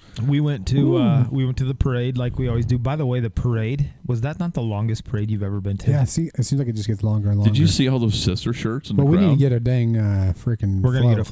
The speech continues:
Speaker 1: float next year.
Speaker 2: and do a cast during the parade.
Speaker 1: We're gonna record as we go down the parade.
Speaker 2: Yeah.
Speaker 1: Because the parade's, like, an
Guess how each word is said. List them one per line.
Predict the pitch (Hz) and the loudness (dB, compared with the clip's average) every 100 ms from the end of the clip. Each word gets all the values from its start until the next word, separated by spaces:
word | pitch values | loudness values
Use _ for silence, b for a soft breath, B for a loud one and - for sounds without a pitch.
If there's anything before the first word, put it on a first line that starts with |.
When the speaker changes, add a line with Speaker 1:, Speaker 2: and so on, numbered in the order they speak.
| 113 | -4
Speaker 1:
float | 104 | -4
next | 104 - | -6 -4
year. | 98 95 | -6 0
Speaker 2:
and | 135 131 | 2 4
do | 135 127 | 4 4
a | 117 117 - | 0 -4 -6
cast | 127 123 101 - - 113 | -4 -2 -2 -6 -6 -2
during | 113 120 113 | 0 2 0
the | |
parade. | 101 101 90 | -2 -4 0
Speaker 1:
We're | 143 | 2
gonna | 160 143 | 2 2
record | 127 - 165 127 | 0 2 0 2
as | 120 117 | 0 0
we | 120 | 0
go | 120 | 0
down | 117 110 | 0 -2
the | |
parade. | 98 123 107 - | -2 -2 -2 0
Speaker 2:
Yeah. | 110 | 2
Speaker 1:
Because | 104 180 151 | 4 2 -2
the | 151 | -4
parade's, | - 190 208 | -2 -2 -2
like, | 170 | -4
an | 156 | -4